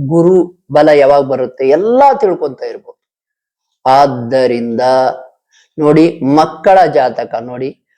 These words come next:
ಹದಿನಾಲ್ಕು ವರ್ಷಗಳ ತನಕ ಮಕ್ಕಳ ಜಾತಕ ಆಕ್ಟ್ ಆಗಲ್ಲ, ಅದು ತಂದೆ ತಾಯಿಗಳ ಜಾತಕದಲ್ಲೇ ನಡೀತಾ ಇರುತ್ತೆ. ಆದರೆ ಹದಿನೈದನೇ ವರ್ಷದಿಂದ ನೋಡಿ, ಒಬ್ಬ ಮಗು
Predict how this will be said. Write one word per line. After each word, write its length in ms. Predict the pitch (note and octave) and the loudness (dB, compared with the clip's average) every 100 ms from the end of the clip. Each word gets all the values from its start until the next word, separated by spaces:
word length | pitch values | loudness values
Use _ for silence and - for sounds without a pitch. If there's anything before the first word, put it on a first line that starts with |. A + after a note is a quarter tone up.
| _ - | _ -4
ಹದಿನಾಲ್ಕು 760 | C3+ C#3 E3 F3 F#3+ F#3+ G3+ | 0 2 4 4 2 -2 -6
ವರ್ಷಗಳ 520 | F#3 C#3+ - D3 C#3 C3+ | -4 -4 -4 -4 -2 -4
ತನಕ 400 | C3+ B2 A#2 C3+ C3 - _ - | -6 -8 -4 0 -2 -4 _ -4
ಮಕ್ಕಳ 540 | B2+ C3 - - D#3+ | -2 -2 -4 0 0
ಜಾತಕ 400 | C#3 C3 A#2+ B2 B2 A#2+ | 2 0 -2 -4 -2 -2
ಆಕ್ಟ್ 220 | C3 - | -4 -2
ಆಗಲ್ಲ, 260 | C#3+ C#3+ C#3+ | 0 2 2
ಅದು 260 | C3+ C3+ | 2 0
ತಂದೆ 440 | A#2+ A#2+ A#2+ D3 D3+ | -6 -6 -6 0 -2
ತಾಯಿಗಳ 520 | - C3+ C3 C3 B2+ | 0 -2 -2 -4 -4
ಜಾತಕದಲ್ಲೇ 680 | A#2+ A#2+ A2+ B2 A#2+ A#2 C3+ | -4 -4 -4 -6 -6 -6 -6
ನಡೀತಾ 400 | B2+ A2+ A2+ A2 | -6 -8 -6 -6
ಇರುತ್ತೆ. 580 | G#2+ G#2+ - - _ _ _ _ _ _ _ _ _ _ _ _ - | -6 -10 -16 -20 _ _ _ _ _ _ _ _ _ _ _ _ -2
ಆದರೆ 600 | B2 C3 B2 B2 B2+ B2+ | 0 0 0 -2 0 -2
ಹದಿನೈದನೇ 720 | - D#3+ E3 G3+ A3+ A3+ G3 | -2 0 2 2 2 2 0
ವರ್ಷದಿಂದ 600 | D3+ C3 - A#2+ A2+ G#2+ G2+ - _ - | 0 -2 -2 -12 -12 -10 -10 -12 _ -6
ನೋಡಿ, 340 | F#3 D#3+ A2+ - - _ - | -2 0 -2 -8 -20 _ -2
ಒಬ್ಬ 280 | C#3+ C#3+ D#3 | 0 2 2
ಮಗು 600 | D3+ D#3+ F3+ D#3+ - | 2 2 2 2 -2